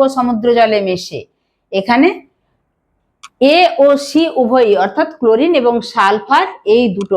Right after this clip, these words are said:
অগ্নুৎপাতের ফলে সমুদ্র জলে মেশে। এটাই ছিল লাস্ট কোশ্চেন। এই কোশ্চেনগুলোর মধ্যে তুমি কটা সঠিক করতে পারলে, অর্থাৎ কত নাম্বার পেলে, অবশ্যই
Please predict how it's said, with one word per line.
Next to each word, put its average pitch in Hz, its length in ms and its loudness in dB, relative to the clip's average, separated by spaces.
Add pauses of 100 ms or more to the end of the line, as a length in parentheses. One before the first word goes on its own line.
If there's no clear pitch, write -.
(100)
অগ্নুৎপাতের 202 600 0
ফলে 220 180 -4
সমুদ্র 180 420 0
জলে 165 200 2
মেশে। 156 260 -4 (100)
এটাই 254 200 2
ছিল 269 200 -2
লাস্ট 247 320 0
কোশ্চেন। 262 340 -2 (540)
এই 254 200 4
কোশ্চেনগুলোর 269 640 2
মধ্যে 269 260 0
তুমি 285 260 2
কটা 247 200 0
সঠিক 240 320 -8
করতে 226 260 -2
পারলে, 208 280 -4
অর্থাৎ 202 320 -4
কত 208 180 -2
নাম্বার 214 400 0
পেলে, 233 160 2 (160)
অবশ্যই 247 440 0